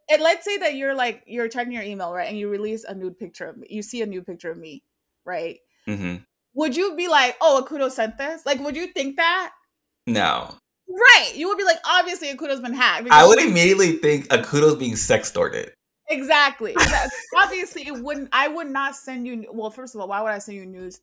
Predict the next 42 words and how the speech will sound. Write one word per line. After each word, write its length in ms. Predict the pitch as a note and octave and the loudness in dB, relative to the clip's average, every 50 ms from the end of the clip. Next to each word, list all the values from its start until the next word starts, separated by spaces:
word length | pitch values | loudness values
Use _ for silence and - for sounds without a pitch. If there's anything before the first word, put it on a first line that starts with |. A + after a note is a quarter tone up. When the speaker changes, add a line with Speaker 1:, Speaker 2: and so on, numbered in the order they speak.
| _ _ - | _ _ -18
Speaker 1:
via 220 | F#3 G3+ G3 F#3 - | -14 -12 -12 -12 -12
email? 380 | F#3+ G3 F#3 D#3+ D#3 D#3+ F3 | -12 -14 -12 -12 -12 -12 -10
That's 200 | F#3 F#3 F3+ - | -8 -10 -10 -10
fucking 300 | - - G3+ G3 - F#3+ | -10 -12 -12 -12 -14 -16
weird, 380 | F3 F3 - - - - F#3 E3+ | -18 -16 -14 -12 -12 -12 -12 -14
Speaker 2:
Mm-hmm. 360 | D#3+ - _ _ - - - - | -16 -18 _ _ -20 -16 -2 6
Well, 140 | - - - | 10 10 10
the 60 | G#3 | 10
Speaker 1:
right? 20 | |
Speaker 2:
thing 200 | G3+ G#3+ A3 A3 - F3 | 6 0 0 0 0 0
is, 160 | F3+ F3 - | 0 0 2
what 160 | E3 D3+ D#3 | 0 0 0
they 140 | D#3+ D3+ C3+ | 0 -2 -2
do 440 | A2+ F#2 G#2 G2 G2+ G#2 A#2 C3 C3 | -4 -6 -6 -4 -4 -4 -4 -4 -4
is 180 | - A2+ A#2 A2+ | -6 -6 -4 -2
they 140 | A2+ G#2+ | -2 -2
send 380 | G2+ G#2 - - A#2 A2+ A#2+ A#2+ | -2 -4 -6 -6 -4 -2 -2 -4
it 140 | A2 - - | -4 -6 -8
to, 160 | - - E2+ | -8 -8 -8
they 280 | - - A2+ A2 G#2 G#2+ | -4 -2 -2 -2 0 0
threaten 240 | - A2 E2+ A2 A2+ | 0 0 0 0 -2
to 40 | G2+ | -4
send 220 | - - G2+ G2 | -6 -6 -8 -8
it 60 | E2+ | -8
to 80 | - - | -10 -12
people 300 | - - F2+ - - C#2+ | -12 -12 -12 -10 -10 -10
important. 520 | B1+ B1 - - - E2 - A1+ G#1 - - | -12 -12 -12 -8 -6 -6 -6 -6 -8 -4 -2
Like, 180 | G#2 G#2 G#2 | -2 0 2
there 140 | A#2+ A2+ A2+ | 4 4 4
was 120 | A#2 G#2+ | 4 2
a 60 | G#2+ F#2+ | 0 -4
case 520 | - - - G2 F#2 F2+ G2+ G#2 - - _ _ _ _ _ _ _ - F#2+ | -4 -4 -4 -4 -4 -4 -6 -8 -12 -16 _ _ _ _ _ _ _ -2 2
Speaker 1:
Right. 320 | F#2+ F2+ F2+ F2+ F2+ E2+ | 4 4 6 6 4 4
Speaker 2:
where 100 | E2+ E2+ E2 D#2+ - - - - | 2 2 2 0 -2 -6 -6 -4
they 140 | G#2 G2 F#2+ | -2 -2 0
threatened 320 | - G#2+ F#2+ E2 F#2 F#2 | 0 0 2 2 0 -2
to 60 | E2+ | -4
send 180 | - - F#2 F2+ | -6 -6 -6 -6
it 60 | D#2+ | -6
to 60 | - - | -6 -8
the 80 | E2+ | -8
teacher, 600 | E2 - - G2 E2+ - - - - - - - | -8 -8 -10 -10 -10 -8 -8 -8 -10 -10 -14 -18